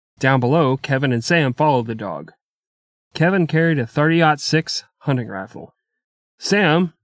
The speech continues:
had a two twenty-three rifle and a three fifty-seven pistol. But instead of striking a delicious deer or,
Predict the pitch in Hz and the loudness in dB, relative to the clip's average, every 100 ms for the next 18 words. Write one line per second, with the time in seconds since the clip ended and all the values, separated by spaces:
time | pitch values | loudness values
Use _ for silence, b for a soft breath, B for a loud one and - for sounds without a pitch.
0 | _ - 147 123 - 165 - 151 123 - | _ -2 0 0 0 -2 2 0 0 0
1 | 190 127 120 120 143 - 123 120 - 170 | 0 2 0 -2 -4 -4 -4 -4 -2 -2
2 | 170 170 156 131 - 127 123 - 185 - | 0 -2 -4 -4 -4 -4 -6 -6 -6 -6
3 | - - _ _ _ _ _ _ _ 139 | -12 -20 _ _ _ _ _ _ _ -6
4 | 123 117 160 143 123 151 139 131 117 113 | -6 -4 0 0 0 -2 -2 -2 -4 -4
5 | 117 135 131 120 - - 127 135 160 156 | -2 -2 -4 -10 -14 -2 2 4 4 2
6 | 127 120 117 | 2 -2 -4